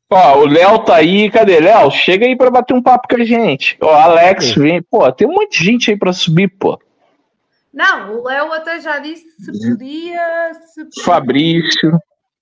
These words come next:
Speaker 3: O Léo disse se
Speaker 2: O Alex
Speaker 3: podia.
Speaker 2: Emílio nunca entrou, pois não? Ele nunca esteve aqui no nosso podcast, ou já?
Speaker 3: Apresentar
Speaker 2: Ah, não, já
Speaker 3: a arte
Speaker 2: teve.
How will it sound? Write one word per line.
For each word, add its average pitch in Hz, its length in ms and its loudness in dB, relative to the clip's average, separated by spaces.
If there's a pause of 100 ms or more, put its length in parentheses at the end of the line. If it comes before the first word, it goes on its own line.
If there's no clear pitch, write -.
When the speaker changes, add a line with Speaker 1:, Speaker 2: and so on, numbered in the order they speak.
(880)
Speaker 3:
O 233 200 -16
Léo 294 280 -8
disse 302 720 -18
se - 380 -20
Speaker 2:
O 143 60 -2
Alex 156 280 -4
Speaker 3:
podia. 160 140 -12
Speaker 2:
Emílio 165 240 -8
nunca 196 180 -8
entrou, 208 280 -6
pois 143 180 -12
não? 95 140 -14
Ele 104 100 -12
nunca 151 160 -14
esteve 147 240 -12
aqui 147 320 -16 (200)
no 117 120 -14
nosso 107 240 -14
podcast, - 460 -10
ou 294 80 -6
já? - 60 -8
Speaker 3:
Apresentar 302 160 -4
Speaker 2:
Ah, - 100 -2
não, 240 80 -4
já 190 80 -2
Speaker 3:
a 202 40 -4
arte 220 160 -8
Speaker 2:
teve. 135 160 -8